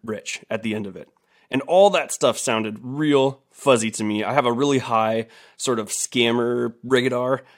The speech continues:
and I just assume everybody is scamming me until they prove otherwise. Um, so I started asking for stuff like, you know, how,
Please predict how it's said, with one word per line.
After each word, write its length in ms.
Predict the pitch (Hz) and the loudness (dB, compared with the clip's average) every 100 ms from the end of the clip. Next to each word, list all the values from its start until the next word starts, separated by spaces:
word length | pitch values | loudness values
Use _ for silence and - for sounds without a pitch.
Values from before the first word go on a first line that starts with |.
| _ | _
and 100 | 110 | -8
I 100 | 104 | -6
just 240 | 107 123 113 | -6 -6 -4
assume 380 | - 127 131 | -2 0 2
everybody 340 | 123 135 131 135 | 2 0 -2 -2
is 160 | 131 - | -2 0
scamming 320 | 120 127 127 | 2 2 2
me 120 | 131 | 0
until 220 | 120 117 | 0 -2
they 100 | 95 | -6
prove 300 | - 127 113 | -6 -4 -2
otherwise. 520 | 110 123 127 131 131 - _ _ _ _ _ _ 123 | -2 0 0 -2 -4 -14 _ _ _ _ _ _ 2
Um, 340 | 117 107 107 _ | 2 2 -4 _
so 140 | - 139 | 4 4
I 40 | |
started 320 | 131 185 151 | 6 4 4
asking 360 | 120 131 - 127 | 0 -2 -2 -2
for 120 | 117 | -2
stuff 320 | 107 120 107 | -4 -4 -4
like, 280 | 107 101 - | -6 -8 -6
you 40 | 110 | -8
know, 60 | |
how, 360 | 110 143 147 | 0 2 2